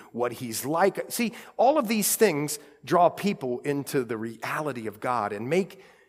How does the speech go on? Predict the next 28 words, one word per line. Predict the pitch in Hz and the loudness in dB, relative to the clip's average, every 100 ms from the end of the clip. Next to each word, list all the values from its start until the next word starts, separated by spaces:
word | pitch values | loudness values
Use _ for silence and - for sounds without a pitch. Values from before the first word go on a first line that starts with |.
| _ _ - | _ _ -4
people | 214 220 214 120 113 160 160 - - - | 2 2 4 4 4 2 -4 -16 -20 -10
to | - | -4
think | - - 220 233 220 | -4 0 2 4 4
of | 165 113 | 2 2
God | 156 151 135 127 | 2 4 2 0
and | 113 | -2
his | 110 - | -4 -6
character | - - 156 143 127 - 104 | -8 -4 0 0 0 -4 -4
and | 95 | -4
his | 104 | -6
plan. | - - 156 147 110 92 | -10 -2 2 2 0 -4
You | 95 | 0
all | 131 147 | 2 4
following | - 160 160 175 175 | 6 6 6 2 0
with | 185 185 | -2 -2
me? | 196 202 - _ _ _ _ _ - - - - _ _ - | -4 -4 -10 _ _ _ _ _ -20 -20 -20 -20 _ _ 0
But | 175 | 4
what | 214 | 4
can | 214 185 | 4 2
happen | - 311 339 254 175 | 2 4 4 6 6
is | 139 131 151 - | 6 4 4 2
people | - 226 233 220 | 2 2 4 2
can | 185 | 2
start | 165 - 190 185 | 0 4 4 4
to | 160 | 2
worship | 139 135 143 208 233 - 151 123 127 - - | 0 2 6 8 8 4 4 4 2 -6 -12
the | 123 135 | -6 -6
things. | - 254 262 175 117 87 87 - - | 0 6 6 6 2 -4 -10 -8 -10